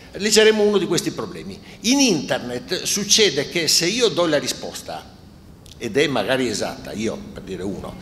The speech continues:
dà una risposta esatta, però il ragionamento è diverso da quello che l'ha proposto, neanche questo viene accettato.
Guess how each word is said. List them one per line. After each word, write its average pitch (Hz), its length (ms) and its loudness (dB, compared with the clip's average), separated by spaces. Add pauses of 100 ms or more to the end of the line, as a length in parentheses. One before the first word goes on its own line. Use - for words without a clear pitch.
(140)
dà 180 220 4
una 160 160 2
risposta 151 400 0
esatta, 95 520 -4 (240)
però 214 580 2
il 151 140 2
ragionamento 165 580 2
è 143 40 -2
diverso 165 400 -2
da 131 120 -4
quello 175 260 0
che 165 80 0
l'ha 135 120 0
proposto, 151 640 -2
neanche 208 400 2
questo 180 380 0
viene 156 220 -2
accettato. - 760 -8